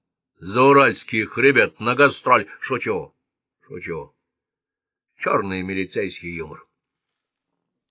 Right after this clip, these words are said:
По лесу шли довольно долго, маловразумительными тропинками. То есть, если меня одного здесь бросить, я дорогу назад ни за что не найду.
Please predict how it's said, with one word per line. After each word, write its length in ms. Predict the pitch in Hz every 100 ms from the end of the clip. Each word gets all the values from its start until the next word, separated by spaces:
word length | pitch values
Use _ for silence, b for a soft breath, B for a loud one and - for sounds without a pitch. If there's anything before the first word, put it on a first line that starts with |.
| _ _ _ _ _ _ _ _ _ _ -
По 280 | 180 220
лесу 380 | 220 214 - 196
шли 240 | - 190 196
довольно 500 | 156 156 190 190 185
долго, 640 | 123 117 107 101 90 95 _ _ _ _ _ _ _ _ _ _
маловразумительными 1500 | 202 - 135 220 220 214 190 180 147 147 143 156 147 139 135 131
тропинками. 760 | 117 113 - 95 85 87 82 _ _ _ _ _ _
То 240 | 110 117 127
есть, 480 | 117 92 - - _ _ _ 82
если 380 | 101 113 123
меня 400 | 117 117 117 110 - b
одного 720 | - 104 90 95 92 87 143 214
здесь 360 | 160 202 175
бросить, 460 | 160 185 151 113 - b b
я 240 | 90 101 131
дорогу 300 | 110 123 117
назад 340 | 107 120 -
ни 100 | 107
за 100 | 104
что 240 | 98 - 113
не 120 | 110
найду. 400 | 95 87 110